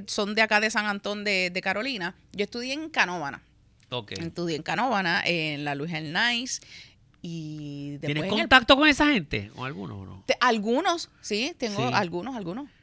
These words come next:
Speaker 1: Ten-, tengo algunos. Y
Speaker 2: ¿Y
Speaker 1: de
Speaker 2: vas a los
Speaker 1: que fueron
Speaker 2: reencuentros que se hacen algo? No
Speaker 1: a
Speaker 2: vas
Speaker 1: una
Speaker 2: un carajo.
Speaker 1: puñeta.
Speaker 2: No,
Speaker 1: No.
Speaker 2: yo tampoco.
Speaker 1: A veces ni les hablo por Facebook, voy a ir a un party
Speaker 2: Sí,
Speaker 1: que
Speaker 2: es que, es que es bien complicado porque hay veces que nosotros que estamos en el medio artístico, eh, es que ellos están como que se quedaron en la,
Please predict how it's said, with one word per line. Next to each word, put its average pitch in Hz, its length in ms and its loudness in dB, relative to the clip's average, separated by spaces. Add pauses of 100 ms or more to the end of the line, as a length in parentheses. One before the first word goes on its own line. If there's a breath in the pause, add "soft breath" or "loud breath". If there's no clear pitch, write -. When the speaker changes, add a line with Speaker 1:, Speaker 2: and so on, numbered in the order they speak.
Speaker 1:
Ten-, 175 220 -6
tengo 165 260 -8
algunos. 185 320 -8
Y 233 40 -4
Speaker 2:
¿Y 220 40 0
Speaker 1:
de 190 60 2
Speaker 2:
vas 165 140 4
a 165 80 4
los 196 100 4
Speaker 1:
que 202 100 4
fueron - 20 4
Speaker 2:
reencuentros 202 380 0
que 175 60 -10
se 214 120 0
hacen 208 240 -2
algo? 180 240 -2
No 120 60 -6
Speaker 1:
a 131 40 -2
Speaker 2:
vas 123 80 -2
Speaker 1:
una - 80 2
Speaker 2:
un 139 60 -6
carajo. 127 300 2
Speaker 1:
puñeta. 180 380 0
Speaker 2:
No, 113 320 -10
Speaker 1:
No. 156 320 -8
Speaker 2:
yo 127 120 -2
tampoco. 143 320 -4
Speaker 1:
A 180 40 6
veces 190 220 2
ni 208 80 0
les 214 120 0
hablo 202 200 2
por 196 160 -2
Facebook, 294 340 -4
voy 202 180 -2
a 202 120 2
ir 196 60 -4
a 196 40 -6
un 196 120 -6
party 175 380 0
Speaker 2:
Sí, 156 200 2
Speaker 1:
que 160 100 4
Speaker 2:
es 147 100 4
que, 185 160 6 (120)
es 185 140 6
que 214 300 4
es 202 240 8 (120)
bien 208 160 4
complicado 214 720 8
porque 185 260 6 (420 loud breath)
hay 175 200 10
veces 190 320 2
que 226 120 2
nosotros 180 280 -4
que 180 80 -4
estamos 202 300 0
en 208 80 0
el 202 60 -2
medio 202 180 0
artístico, 175 760 -2
eh, 160 260 -2 (180)
es 151 40 -8
que 190 140 -6
ellos 208 140 -4
están 226 280 -6
como 165 260 -6
que 123 320 -4
se 139 140 -8
quedaron 139 320 -4
en 151 200 -4
la, 113 280 -6